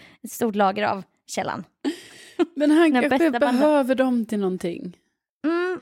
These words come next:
Speaker 2: Ja,
Speaker 1: men
Speaker 2: för du, du, du, eftersom du ändå kommer tänka på det här med strumporna, för du har då fått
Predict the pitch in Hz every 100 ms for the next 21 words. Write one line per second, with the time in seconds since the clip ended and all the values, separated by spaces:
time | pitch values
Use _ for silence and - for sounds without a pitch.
0 | - - 302 320 233 220 311 285 247 214
1 | 226 226 285 254 - 240 262 226 254 254
2 | 254 262 247 226 233 214 202 208 196 -
3 | 233 233 226 170 170 - 196 208 190 180
4 | 175 170 - 175 -